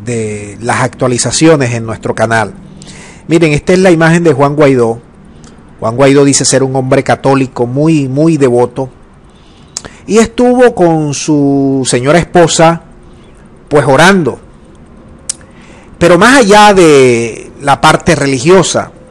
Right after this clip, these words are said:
que no la vamos a tocar, está el tema político, en la cual sí nosotros tenemos cabida. Y Juan Guaidó, eh,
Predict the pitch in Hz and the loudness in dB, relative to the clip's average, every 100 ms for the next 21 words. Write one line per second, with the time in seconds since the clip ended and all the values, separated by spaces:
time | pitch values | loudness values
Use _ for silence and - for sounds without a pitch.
0 | - - 123 120 143 147 151 147 151 151 | -20 -8 -6 0 0 2 0 -2 -2 -2
1 | 131 107 - - _ _ - - - - | 0 0 -4 -20 _ _ -20 -20 -20 -10
2 | - 160 - 220 180 208 165 - 147 180 | -6 -4 0 2 2 2 0 2 2 2
3 | 165 - 113 - - - - - - 113 | 0 -4 -12 -14 -16 -20 -20 -20 -14 -10
4 | 110 127 147 190 - - 233 175 143 147 | -6 0 2 2 0 0 0 0 0 -2
5 | 165 - 131 131 139 - 131 113 107 95 | -2 -4 -4 -4 -6 -2 -2 -2 -6 -10
6 | - - _ _ - - - - - - | -14 -20 _ _ -20 -20 -20 -20 -20 -20
7 | - - - - 156 160 160 156 214 262 | -20 -20 -8 0 2 4 4 4 2 2
8 | 262 226 202 196 202 226 - - - - | 2 4 4 4 6 4 0 -14 -20 -20
9 | - - 151 139 135 127 123 | -14 -2 0 2 2 2 0